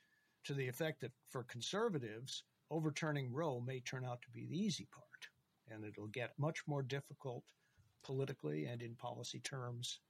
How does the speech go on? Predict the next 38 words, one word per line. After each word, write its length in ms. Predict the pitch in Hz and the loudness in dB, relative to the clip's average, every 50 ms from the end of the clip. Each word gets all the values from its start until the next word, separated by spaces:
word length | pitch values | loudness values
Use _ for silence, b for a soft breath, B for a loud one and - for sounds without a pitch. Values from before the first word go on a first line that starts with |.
| _ - | _ -2
after 340 | 139 151 196 196 - - - | 2 2 2 2 0 -6 -10
that. 320 | 90 - - - - - b b b b b - | -10 -10 -14 -18 -18 -20 b b b b b -2
In 160 | 160 160 151 | 2 4 4
the 60 | 139 | 4
medium 480 | 127 135 185 262 285 269 208 143 117 110 - | 4 4 4 4 4 4 4 2 2 0 -4
term, 420 | - 123 113 107 104 107 120 127 - - _ _ _ _ _ _ _ | -6 -6 -6 -6 -8 -8 -8 -8 -8 -10 _ _ _ _ _ _ _
what 220 | 135 165 170 160 | -2 -2 0 2
we 120 | 156 170 | 2 4
would 260 | 170 160 147 123 104 107 | 6 6 4 2 2 2
get 240 | 151 170 170 151 - | 4 4 4 4 2
with 140 | 160 139 127 | -2 -2 0
an 100 | 127 127 | 0 0
overturning 640 | 127 131 123 131 120 - - 135 127 123 120 117 113 110 | 0 -2 -2 -2 -4 -4 -4 -2 -2 -2 -2 -4 -6 -10
of 120 | 110 113 | -8 -4
Roe 380 | 120 139 135 117 107 107 117 - _ _ _ _ _ _ | -2 0 0 0 -2 -4 -8 -10 _ _ _ _ _ _
is 140 | - 147 147 | 0 4 6
a 100 | 160 143 | 6 4
patchwork 580 | 147 - - 180 156 - - - - 131 123 - - 120 | 4 2 2 2 2 2 0 -4 -4 -6 -6 -6 -10 -14
nation 320 | 107 113 - - - 123 123 - _ _ _ _ _ | -10 -4 -4 -4 -4 -4 -8 -14 _ _ _ _ _
where 420 | - 113 120 127 127 127 131 131 117 | -8 -4 0 2 2 4 4 2 2
roughly 380 | 113 127 143 143 - 139 135 | 2 2 0 0 0 0 -2
half 340 | 127 - 143 139 143 - - | 0 2 2 2 2 0 -2
the 100 | - 127 | -4 -4
states 600 | - - - - 120 120 131 135 - - - - - _ | -4 -4 -2 -4 -6 -6 -6 -4 -4 -4 -4 -4 -4 _
would 220 | 117 117 120 117 - - | -6 -4 -4 -6 -6 -6
have 360 | 123 117 117 117 117 113 110 - b b b b b b b b b b _ - | -6 -4 -2 -2 -4 -4 -6 -10 b b b b b b b b b b _ -6
restrictions 580 | 135 - - - 156 151 - - 170 156 147 | -4 0 2 2 2 2 2 0 0 2 2
on 120 | 156 143 139 | 0 0 0
abortion 560 | 135 120 127 131 147 147 - - 185 208 190 156 - - | -2 -2 -2 -2 0 0 0 0 -2 -2 -4 -4 -6 -8
or 100 | 120 117 | -6 -2
outright 460 | 120 123 131 131 135 131 127 127 127 - _ | -2 -2 -2 -4 -4 -2 -2 -2 -2 -4 _
prohibitions 720 | - - 143 135 123 113 123 131 135 - - 160 165 147 135 | -2 0 2 2 2 2 2 2 2 2 2 2 0 0 -2
that 140 | 135 127 131 | -4 -4 -2
Roe 180 | 131 135 139 | 0 0 2
would 200 | 135 131 120 120 | 0 0 -2 -2
not 160 | 131 123 127 | -2 -2 -2
have 140 | 127 120 - | -2 -4 -8
permitted. 500 | - - 120 110 117 123 156 196 202 - | -12 -14 -10 -8 -6 -4 -4 -4 -4 -6